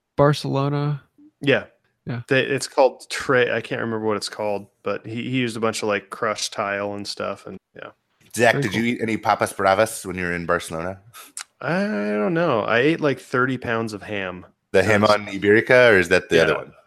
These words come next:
Speaker 2: I,
Speaker 3: The, the
Speaker 2: Iberian ham. Like,
Speaker 3: Yeah.
Speaker 2: it's totally different. It's like prosciutto, but actually good, 'cause prosciutto is terrible here.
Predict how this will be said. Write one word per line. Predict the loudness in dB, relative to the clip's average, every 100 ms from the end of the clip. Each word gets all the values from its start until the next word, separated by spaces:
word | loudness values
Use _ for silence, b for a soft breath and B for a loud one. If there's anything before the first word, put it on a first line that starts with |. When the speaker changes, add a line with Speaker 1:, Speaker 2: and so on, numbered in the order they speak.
| -4
Speaker 2:
I, | -2
Speaker 3:
The, |
the | 0
Speaker 2:
Iberian | -2 -2 -4 -4 -6
ham. | -6 -4 -4 -8 -8
Like, | -8 -6
Speaker 3:
Yeah. |
Speaker 2:
it's | -8 -8 -10 -14 _ -4
totally | -2 -2
different. | -6 -6 -6
It's | 2
like | 2 2
prosciutto, | -4 -2 0 0 2
but | 0
actually | 0 -4 -8
good, | -6 -6 -8
'cause | -14 -14
prosciutto | -14 -16 -8 -8 -8
is | -10
terrible | -10 -10 -10 -12
here. | -10 -12 -14